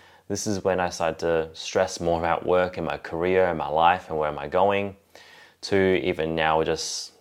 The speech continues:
not being able to get sleep because of a cough, as simple as that. So for those of you out there, if you struggle with sleep, magnesium might be the way to go. Add the blue light blocking glasses, not a supplement.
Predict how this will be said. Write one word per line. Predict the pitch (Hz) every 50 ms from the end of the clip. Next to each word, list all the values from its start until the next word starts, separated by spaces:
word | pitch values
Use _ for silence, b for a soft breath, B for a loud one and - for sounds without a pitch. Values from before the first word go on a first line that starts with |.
| _ _
not | - 87 87 87
being | 87 85
able | 80 -
to | - 85
get | 82 78 -
sleep | - - 80 82 80
because | - 78 - 78 76 78
of | 76 -
a |
cough, | - - - 78 76 - - - - _ - -
as | - -
simple | - 87 78 78 76 73 76
as | 73
that. | 71 76 73 - - - _ b b b b b b b b b
So | b - 95 95 95 92
for | - 95
those | 101 101 98
of | 98 90
you | 98
out | 95 95 92 -
there, | 95
if | 95 92 -
you | 113 117
struggle | - - - 117 110 101
with | 113 113
sleep, | - - 120 127 139 131 - -
magnesium | 90 85 87 85 - 101 104 104 92 107 104 95 95
might | 95 95 95
be | 98 101
the | 95 95
way | 87 92
to | 92 92
go. | 90 - 104 117 123 143 139 - B B B B B B B B
Add | - 90 92 87
the | 85 85
blue | 82 85 92 90
light | 85 87 - -
blocking | - 87 85 - - 85 82
glasses, | - 90 87 90 92 - - 98 85 - -
not | 80 76
a | 78
supplement. | - - 104 98 - - 101 104 104 101 95